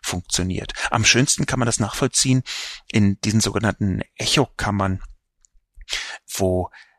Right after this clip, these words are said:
man auf einmal den Eindruck hat, die ganze Welt hat schon mal X oder Y erlebt oder alle in meinem Umfeld kriegen jetzt gerade Kinder. Was ist denn da los?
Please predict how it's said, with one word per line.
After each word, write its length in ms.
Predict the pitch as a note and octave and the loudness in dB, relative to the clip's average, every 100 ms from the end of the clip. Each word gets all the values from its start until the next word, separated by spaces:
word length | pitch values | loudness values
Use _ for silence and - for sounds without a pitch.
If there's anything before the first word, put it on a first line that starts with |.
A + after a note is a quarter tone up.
| _ _ A2+ | _ _ 2
man 280 | A2+ A2+ | 4 4
auf 120 | A#2 - | 4 2
einmal 180 | A2 | 2
den 120 | G#2 - | 2 0
Eindruck 360 | G#2+ A#2 - | 0 0 -2
hat, 120 | G#2+ | -2
die 80 | - | 0
ganze 360 | - B2 - A2 | 2 2 2 2
Welt 280 | C3+ B2+ - | 4 4 2
hat 140 | - | 2
schon 200 | - A2 | 4 4
mal 200 | G2+ F#2+ | 4 2
X 240 | - - - | 0 0 0
oder 180 | A2+ | -2
Y 320 | - - C#3+ A2+ | 0 4 4 2
erlebt 500 | - G2+ G2 - - | 0 0 0 2 0
oder 220 | A2+ - | 2 4
alle 200 | B2 B2+ | 6 6
in 120 | A2 | 4
meinem 220 | G#2+ G2 | 2 4
Umfeld 540 | A2+ D#3+ - A#2 G2+ - - - | 6 6 6 0 -2 -2 -4 -2
kriegen 280 | - G#2+ | 0 0
jetzt 260 | G2+ G#2+ - | 0 2 2
gerade 240 | - G2 | 2 -2
Kinder. 480 | - C3 E3+ E3 G2 - - - - | 0 4 6 6 2 -2 -4 -4 -2
Was 200 | - - | 0 2
ist 160 | - G#2 | 2 0
denn 120 | F#2 | -2
da 160 | G#2 | 0
los? 300 | E3 G#2+ G2+ | 2 2 0